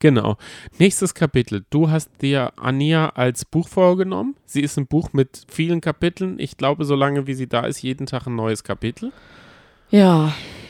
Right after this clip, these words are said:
Speaker 2: das stimmt. Jetzt haben wir das Prüfungskapitel, ne?
Speaker 1: Heute wissen wir, wie gut sie mit,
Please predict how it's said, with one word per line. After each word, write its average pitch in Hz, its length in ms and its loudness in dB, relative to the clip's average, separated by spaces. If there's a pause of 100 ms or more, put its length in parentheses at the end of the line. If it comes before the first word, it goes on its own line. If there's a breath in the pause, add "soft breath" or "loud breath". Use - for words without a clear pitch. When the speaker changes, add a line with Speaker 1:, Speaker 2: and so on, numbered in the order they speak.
(160 loud breath)
Speaker 2:
das 139 220 -10
stimmt. 143 220 -6
Jetzt 147 180 -6
haben 156 140 2
wir 151 80 4
das 156 140 0
Prüfungskapitel, 151 920 -2
ne? 147 240 2 (320 loud breath)
Speaker 1:
Heute 117 500 0
wissen 160 300 0
wir, 170 320 4
wie 139 180 -4
gut 147 300 -2
sie 143 160 -2
mit, 135 400 0